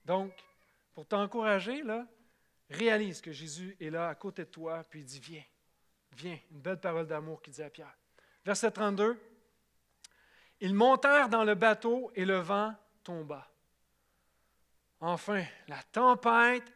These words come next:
est finie pour eux. Ceux qui étaient dans le bateau se prosternèrent devant lui et dirent, « Tu es vraiment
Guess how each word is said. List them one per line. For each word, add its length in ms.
est 100
finie 500
pour 220
eux. 180
Ceux 380
qui 200
étaient 300
dans 160
le 80
bateau 380
se 120
prosternèrent 1120
devant 320
lui 280
et 60
dirent, « 400
Tu 480
es 220
vraiment 920